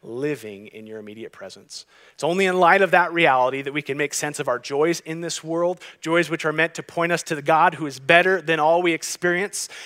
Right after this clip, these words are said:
and our brokenness in this world where we understand that sin so quickly robs us of joy,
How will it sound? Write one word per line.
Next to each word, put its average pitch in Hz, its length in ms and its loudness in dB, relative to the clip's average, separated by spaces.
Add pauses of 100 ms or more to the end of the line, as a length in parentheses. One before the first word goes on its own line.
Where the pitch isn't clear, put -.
(140)
and 170 380 0 (240)
our 151 100 2
brokenness 156 680 0
in 156 240 -8
this 143 280 -6
world 135 320 -4
where 143 100 -2
we 151 160 -4
understand 151 680 -4
that 143 120 -8
sin 156 400 -4
so 151 260 -4
quickly 147 520 -6
robs 135 420 -2
us 139 180 -2
of 120 240 -12
joy, 131 460 -4